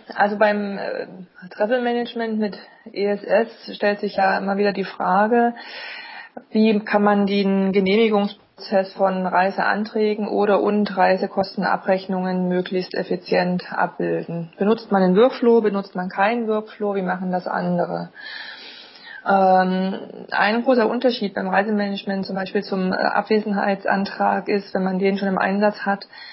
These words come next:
dass man beim Reisemanagement keinen Genehmiger auswählen kann, bevor man die, äh, Abrechnung sichert und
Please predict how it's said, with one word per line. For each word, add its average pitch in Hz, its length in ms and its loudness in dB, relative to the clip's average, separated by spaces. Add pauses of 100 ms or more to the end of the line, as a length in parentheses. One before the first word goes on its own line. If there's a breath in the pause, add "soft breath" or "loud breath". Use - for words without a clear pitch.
(120 loud breath)
dass 190 100 0
man 202 160 4
beim 185 220 2
Reisemanagement 196 880 0
keinen 196 420 2
Genehmiger 196 560 6
auswählen 175 600 0
kann, 170 320 -6
bevor 180 280 0
man 185 360 0 (580 loud breath)
die, 190 280 0
äh, 180 440 2
Abrechnung 190 800 -2 (460)
sichert 196 460 0
und 185 300 -4